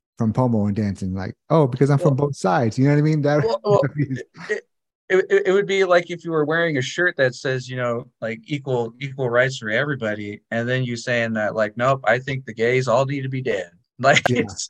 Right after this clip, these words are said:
Speaker 2: you know, it's like, <laughs> it's like, it, it's, you have to pick a side, man. Like, you can't
Speaker 1: Right.
Speaker 2: just be everything all at once. You can't. You just can't, you
Speaker 1: And
Speaker 2: know?
Speaker 1: that's what I do with, uh, you know, like, I was asked to make some horns,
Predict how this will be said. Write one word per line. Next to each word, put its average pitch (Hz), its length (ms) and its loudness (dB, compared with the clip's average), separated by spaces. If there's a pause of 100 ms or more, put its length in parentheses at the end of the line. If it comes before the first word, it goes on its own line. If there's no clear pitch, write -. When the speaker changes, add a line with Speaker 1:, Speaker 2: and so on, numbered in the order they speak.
(280)
Speaker 2:
you 170 120 4
know, 165 260 6
it's 160 120 0
like, 175 200 4 (320)
<laughs> - 280 -20
it's 139 260 -4
like, 160 280 0
it, 156 200 -4
it's, 156 320 -8 (320)
you 151 120 0
have 254 200 0
to 359 80 -4
pick 180 220 -2
a 131 60 -2
side, 135 380 4
man. 107 420 -6
Like, 110 180 -4
you 135 100 -6 (160)
can't 165 140 -2
Speaker 1:
Right. 143 80 -4
Speaker 2:
just 131 280 -2 (140)
be 113 200 -8
everything 120 500 -2
all 101 160 -2
at 95 140 -6
once. 101 300 -6
You - 80 -16
can't. 131 340 -2 (240)
You 127 80 -10
just 165 220 -12
can't, 254 260 -8 (680)
you 131 80 -6
Speaker 1:
And 135 40 2
Speaker 2:
know? 147 100 4
Speaker 1:
that's 185 120 -2
what 247 120 -6
I 196 100 2
do 160 240 2
with, 139 240 4
uh, 120 360 0
you 143 100 -2
know, 139 120 2
like, 117 220 0 (380)
I 131 80 -2
was 127 120 -4
asked 127 480 -4
to 127 80 -2
make 120 220 0
some 110 300 -4
horns, 123 480 0